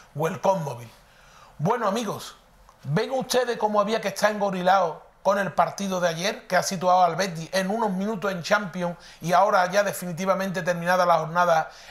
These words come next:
en quinta posición? ¿Ven ustedes cómo no era ningún drama el empate ante el Leverkusen, porque el Betis se va a jugar la primera plaza allí en Alemania? Repito,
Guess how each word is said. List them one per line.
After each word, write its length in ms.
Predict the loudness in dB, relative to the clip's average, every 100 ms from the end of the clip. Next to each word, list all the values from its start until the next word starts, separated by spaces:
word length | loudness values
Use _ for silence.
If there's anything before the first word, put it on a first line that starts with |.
| -2
en 200 | -2 -2
quinta 340 | -6 -2 -2
posición? 520 | -2 -6 -6 -4 -4 -6 -20 -20 -20 -6
¿Ven 180 | -4 0
ustedes 400 | -2 0 0 0
cómo 240 | -2 0
no 80 | 2
era 140 | 2
ningún 440 | 0 -2 -4 -4 0
drama 440 | 4 4 4 0
el 100 | 0
empate 680 | -2 0 2 2 0 -6 -8 -18 -2
ante 300 | 0 0 0
el 80 | -2
Leverkusen, 600 | 0 -2 -4 -4 -4 0
porque 220 | 0 0
el 80 | 0
Betis 260 | -2 -4
se 120 | -2 2
va 80 |
a 40 | 2
jugar 220 | 4 4
la 100 | 4
primera 360 | 0 -2 0 2
plaza 300 | 0 -2 -6
allí 120 | -6
en 100 | -6
Alemania? 540 | -2 0 0 -2 -10 -18 _ _ _ -20 -20 -20 -20 -20 -20 -20 -20 -20 _ -6
Repito, 600 | -4 -2 -4 -6 -8